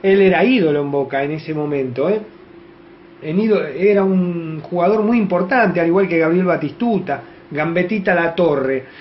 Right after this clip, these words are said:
En la Copa Mercosur del año mil novecientos noventa y ocho, el cuatro de noviembre, era cuartos de final de vuelta, la cancha era la Bombonera, Boca uno,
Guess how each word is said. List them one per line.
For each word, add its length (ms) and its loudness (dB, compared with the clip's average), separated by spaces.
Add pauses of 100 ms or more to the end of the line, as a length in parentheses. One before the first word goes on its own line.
(100)
En 160 0
la 180 0
Copa 340 2
Mercosur 640 2
del 180 4
año 240 2
mil 220 2
novecientos 760 0
noventa 680 0
y 160 4
ocho, 500 0 (520)
el 300 0
cuatro 440 2
de 80 4
noviembre, 800 2 (600)
era 840 2
cuartos 500 0
de 140 4
final 400 0
de 80 6
vuelta, 460 4
la 180 2
cancha 360 0
era 180 2
la 120 4
Bombonera, 680 4
Boca 440 0
uno, 520 2